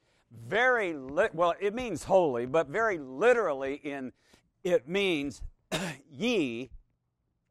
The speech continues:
is the Greek word for earth. Earth. And a is the not. So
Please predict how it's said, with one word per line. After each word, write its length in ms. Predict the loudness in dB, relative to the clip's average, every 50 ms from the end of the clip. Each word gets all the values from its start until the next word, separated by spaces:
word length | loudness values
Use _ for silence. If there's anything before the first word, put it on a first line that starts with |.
| _ _ _
is 540 | 0 2 2 4 4 2 2 0 -2 -6 -8
the 140 | -10 -6 0
Greek 320 | 2 4 4 2 2 -2
word 420 | -2 -2 0 0 0 -2 -4 -8 -12 _ _ _ _ _
for 140 | 0 0 2
earth. 1200 | 2 0 0 -2 -4 _ -20 -20 -20 _ _ _ _ _ _ _ _ _ _ _ _ -20 -20 -20 _ _ _ _ _ _ _ _ _ -6
Earth. 340 | -4 -4 -4 -6 -8 _ -20 -20 _ _ _ -20 -20 _ _ _ _ _ _ _ -8
And 200 | -6 -6 -6 -8 0 _ 8
a 540 | 8 10 8 6 4 2 0 -2 -4 -6 -12 _ _ _ _ _ _ _ _ _ _ _ _ -4
is 240 | -4 -4 -4 -4
the 120 | -2 -2 2
not. 460 | 4 4 4 4 2 -2 _ _ _ _ _ _ _ _ _ _ _ _ _ _ _ _ _
So 420 | 2 6 8 8 8 6 4 -2